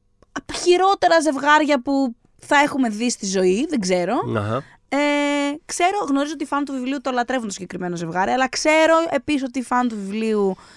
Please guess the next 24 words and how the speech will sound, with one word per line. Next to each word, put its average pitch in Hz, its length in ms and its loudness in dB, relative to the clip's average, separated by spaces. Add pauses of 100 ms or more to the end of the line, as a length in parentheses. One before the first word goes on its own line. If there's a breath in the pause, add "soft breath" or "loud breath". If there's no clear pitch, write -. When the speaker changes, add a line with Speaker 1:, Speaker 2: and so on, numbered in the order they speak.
(120 loud breath)
Speaker 1:
συμφωνούν 294 440 0 (100)
με 415 60 -4 (120)
μένα 294 120 0
ότι 226 140 -4
δεν 214 140 -4
έχει 208 160 -8
πάει 196 120 -4
καλά 180 260 -4
το 175 100 -10
πράγμα 170 260 -6
ως 165 100 -8
τώρα 170 240 -4
για 165 180 -6
να 160 180 -6
αποδώσει 170 440 -6
σωστά 170 240 -10
στην 165 180 -10
τρίτη 165 200 -8
σεζόν. 156 460 -8 (320 loud breath)
Και - 60 -14
Speaker 2:
Αχα. 269 120 -2
Speaker 1:
αναφέρομαι 294 560 0
στους, 262 640 -4
εμ, 180 840 -2